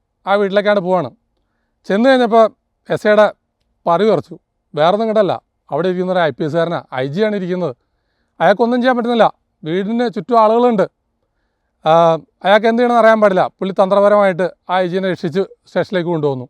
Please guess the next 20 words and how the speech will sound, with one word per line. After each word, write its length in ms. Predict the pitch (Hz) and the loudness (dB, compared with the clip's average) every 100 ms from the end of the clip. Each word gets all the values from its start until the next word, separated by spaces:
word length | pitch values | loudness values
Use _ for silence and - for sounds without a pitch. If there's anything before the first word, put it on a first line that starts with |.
| _ _ _ _ | _ _ _ _
സ്റ്റേഷനിൽ 320 | - 190 180 247 | -4 -2 -2 0
ചെല്ലുമ്പോൾ 300 | 240 226 214 - - 156 | 0 2 0 -2 -2 -2
ഐ 20 | 170 | 0
ജി 60 | 233 | 2
പറഞ്ഞൊരു 260 | 208 220 202 | 2 2 2
കാര്യമുണ്ട്, 380 | 185 214 202 131 - _ _ _ _ _ - | 2 2 0 -4 -10 _ _ _ _ _ -6
"എന്തെങ്കിലും 220 | 214 277 | 4 6
ആവശ്യമുണ്ടെങ്കിൽ 360 | 247 247 302 285 | 6 4 2 2
എന്നെ 80 | 285 | 2
വിളിക്കണം 220 | 226 247 | 2 2
കേട്ടോ." 160 | 254 202 - _ _ 156 | 4 2 0 _ _ -10
അപ്പോൾ 160 | 147 185 165 | -2 -2 -2
എസ് 120 | 143 190 | -4 -4
ഐ 40 | |
വിചാരിച്ചു, 340 | 226 202 175 196 - _ _ _ _ - | -2 -2 -4 -8 -10 _ _ _ _ -4
"ഓ, 40 | 151 | -2
ഇനിയിപ്പോൾ 240 | 131 165 190 | -2 -4 -4
എന്തെങ്കിലുമൊക്കെ 320 | 185 196 202 196 | -2 0 2 2
കാര്യമുണ്ടെങ്കിൽ 400 | 190 202 196 | 2 0 -2
ഐ 40 | 190 | -2